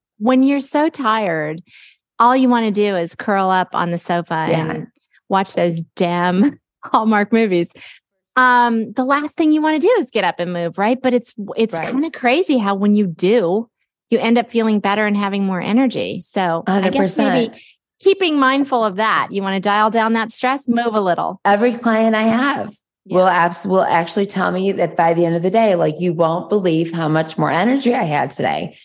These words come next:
Speaker 2: I was so tired. I did not want to do this with you. Nothing against you. I just didn't want to do it."
Speaker 1: Right.
Speaker 2: And, like, I understand. I mean, most days I don't want to.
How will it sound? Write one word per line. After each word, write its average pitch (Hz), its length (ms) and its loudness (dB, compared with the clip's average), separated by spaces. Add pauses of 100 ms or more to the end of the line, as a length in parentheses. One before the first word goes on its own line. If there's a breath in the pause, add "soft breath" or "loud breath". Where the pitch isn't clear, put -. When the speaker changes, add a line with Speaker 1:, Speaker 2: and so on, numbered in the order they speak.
(260 loud breath)
Speaker 2:
I 160 160 4
was 196 260 0
so 170 240 2
tired. 175 420 0
I 160 160 -2
did 170 320 -2
not 175 260 -4
want 165 200 0
to 165 60 -2
do 208 180 0
this 269 240 -6
with 160 160 -6
you. 117 260 -6 (380 loud breath)
Nothing 233 360 4
against 233 360 2
you. 202 300 2
I 156 120 2
just 165 220 -4
didn't 170 260 -2
want 156 300 -2
to 185 100 -8
do 233 220 0
it." 143 260 -2 (300 loud breath)
Speaker 1:
Right. 262 160 -8
Speaker 2:
And, 185 240 2
like, 208 160 2
I 214 160 4
understand. 254 800 0 (100)
I - 60 -2
mean, 175 280 2
most 180 320 2
days 220 260 0
I 214 180 2
don't 339 160 -10
want - 240 -8
to. - 240 -4